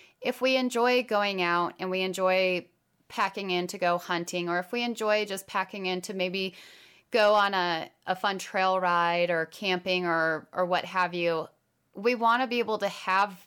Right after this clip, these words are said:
those environments there for us in the future. We wanna be able to go back year after year. You know, maybe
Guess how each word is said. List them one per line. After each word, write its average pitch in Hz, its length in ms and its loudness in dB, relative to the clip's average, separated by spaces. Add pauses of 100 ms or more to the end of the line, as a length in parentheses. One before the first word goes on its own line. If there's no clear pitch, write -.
those 196 240 -2
environments 180 640 -2
there 175 240 0
for 170 240 -2
us 170 180 -4
in 185 100 -6
the 170 100 -2
future. 170 580 -4 (300)
We 196 60 -4
wanna 185 200 0
be 190 120 -2
able 185 160 0
to 180 60 2
go 180 180 2
back 175 280 0
year 175 120 0
after 170 200 -2
year. 165 400 0
You 170 160 -4
know, 170 300 0
maybe 175 500 0